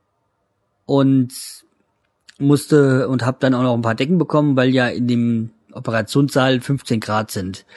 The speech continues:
Wie ich dann, ähm, vom Arzt erfahren habe, ähm, weil dann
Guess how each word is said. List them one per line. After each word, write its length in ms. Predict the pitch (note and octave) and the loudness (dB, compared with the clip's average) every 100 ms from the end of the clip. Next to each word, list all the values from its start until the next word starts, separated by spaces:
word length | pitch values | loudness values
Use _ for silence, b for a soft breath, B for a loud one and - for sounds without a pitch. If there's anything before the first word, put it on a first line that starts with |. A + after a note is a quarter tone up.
| B B B B B _ _ | B B B B B _ _
Wie 120 | D3 | 2
ich 100 | D3 | 2
dann, 340 | - C#3 C#3 C#3 | 2 2 2 0
ähm, 600 | C3+ C3 B2 B2 A#2+ A#2 - | 0 -2 0 -2 -2 -6 -8
vom 200 | - A#2+ | -4 -4
Arzt 320 | E2+ A#2+ - | -4 -6 -8
erfahren 440 | A#2 - A#2+ D3+ D3+ | -12 -4 0 2 2
habe, 580 | D3 D3 D3 C#3 C#3 - _ _ _ _ | 2 2 2 2 0 -6 _ _ _ _
ähm, 420 | D3 C3+ C3 B2+ | 0 0 2 0
weil 200 | A#2+ A#2+ | 0 0
dann 600 | B2+ B2+ B2+ B2+ B2 B2 | 0 0 0 0 0 -2